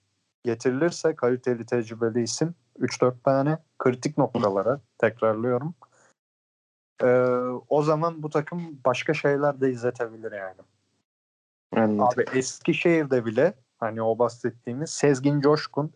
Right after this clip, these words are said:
Speaker 1: Emre Güral, bir de bir adam daha geldi. Erdal Aktar'ı falan üç dört tane transfer geldi. İki sene önce o kadro küme düşecek galiba deniyordu gerçekten.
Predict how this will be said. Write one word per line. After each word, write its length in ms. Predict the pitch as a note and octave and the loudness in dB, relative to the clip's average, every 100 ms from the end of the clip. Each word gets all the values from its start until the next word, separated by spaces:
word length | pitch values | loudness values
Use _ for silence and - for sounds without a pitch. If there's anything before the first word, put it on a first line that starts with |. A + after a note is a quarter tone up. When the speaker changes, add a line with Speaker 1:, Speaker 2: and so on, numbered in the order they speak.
| - | 0
Speaker 1:
Emre 320 | D3+ D3 D3 | 0 2 2
Güral, 360 | C#3+ D3+ D3 - _ _ _ _ _ _ _ _ - | 4 4 4 0 _ _ _ _ _ _ _ _ -8
bir 80 | C#3+ | -4
de 160 | E3 | -2
bir 140 | D#3 D#3+ | 2 2
adam 280 | D#3 D#3 D3 | 2 -2 2
daha 160 | D3+ | 2
geldi. 260 | D#3 B2+ A2+ | 2 -2 -4
Erdal 320 | C3 C3 C#3+ D3 | -2 0 0 0
Aktar'ı 360 | D3+ - C3 | -2 -8 -8
falan 340 | B2+ C3 C3 B2+ | -4 -4 -4 -8
üç 220 | B2+ - | -12 -2
dört 200 | D3+ - | -2 0
tane 180 | C#3+ C#3+ | -6 -4
transfer 460 | C3+ C3+ - D3+ D3+ | -2 -2 0 -2 2
geldi. 440 | D3+ D3+ C#3+ F3 - _ _ _ _ _ _ | 2 0 -2 -12 -12 _ _ _ _ _ _
İki 220 | C3+ - | -14 -8
sene 200 | - D3+ | -2 0
önce 440 | D3+ C#3+ C3+ D#3+ F3 _ _ _ - | 0 -2 0 0 0 _ _ _ -2
o 140 | C3 | 0
kadro 520 | C#3+ C#3 C3+ C#3 B2+ - _ | 4 2 2 0 -2 -6 _
küme 240 | B2+ C#3+ | -4 0
düşecek 440 | D3 D3+ C3+ C#3 | 0 0 -2 -4
galiba 420 | - C3+ C3+ C3 B2+ | 0 0 0 -4 -6
deniyordu 400 | B2 A#2 A2+ A#2 | -10 -12 -10 -2
gerçekten. 760 | B2+ C#3 - - D3+ - D#3 | 0 0 -4 -8 -8 -6 -10